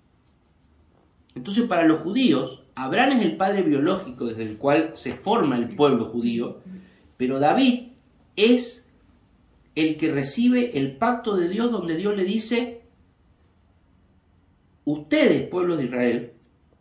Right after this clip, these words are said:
a través de David, Dios les dice, "A ustedes, di-, pueblo de Israel, de la descendencia de David, los voy a hacer grandes entre las naciones de la tierra". ¿Cómo?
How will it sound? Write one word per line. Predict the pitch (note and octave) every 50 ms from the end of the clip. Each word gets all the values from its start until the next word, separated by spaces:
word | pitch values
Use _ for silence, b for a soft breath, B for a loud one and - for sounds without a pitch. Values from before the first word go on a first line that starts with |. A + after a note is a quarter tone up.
| _ _ _ _ -
a | A#2+ -
través | - - A#2 C3+ F3
de | F#3 E3+
David, | D#3 C#3+ D3+ E3 - - -
Dios | - C3 D3 D#3
les | C#3 C3+ B2+
dice, | C#3+ C3+ - - B2 - -
"A | - B2+
ustedes, | B2+ - - B3+ B3+ A#3 F3 -
di-, | - E3 -
pueblo | - - - D#3+ E3 F3 E3+
de | D#3+ C#3+
Israel, | C#3 D3 C3+ B2 A2+ B2 A#2+ - - _ _ _ _ -
de | B2+ C#3+ C#3+
la | C#3 C#3 C3+
descendencia | C#3 D3 C#3+ - C#3 C3 D3+ E3 A#3+ C#4 D4+ D4 D4 - A#3 F#3+
de | F#3 A3 A#3+
David, | A3 G#3 F3 F3 E3 C#3+ C3+ - - - - _ _ _ _ _ _ _ _ _ _ _ _ _ _ _ _ _ _ _ _ _ _ _ _ _ _ _ _ _ _ _ _ _ _ _ _ _ _ _
los | - C3+ D#3+ D#3+ D#3
voy | F3+ A#3+ C#4 C4
a | A#3
hacer | - - C4 B3+ B3+ A3 G3 F#3+
grandes | G#3 A#3 C#4 D4 C#4+ A#3+ G#3 F3 D3 C#3+ C#3 C#3 - - - - - -
entre | C#3 B2+ B2 B2+ B2+
las | B2+ B2+ B2
naciones | C3+ B2 B2 F3+ F#3 G3+ G3
de | E3+
la | D#3+ D3 -
tierra". | - G3 G3+ G3 G3 F#3+ G3 -
¿Cómo? | - D3 A#2 A2 G#2+ G#2 G2 - -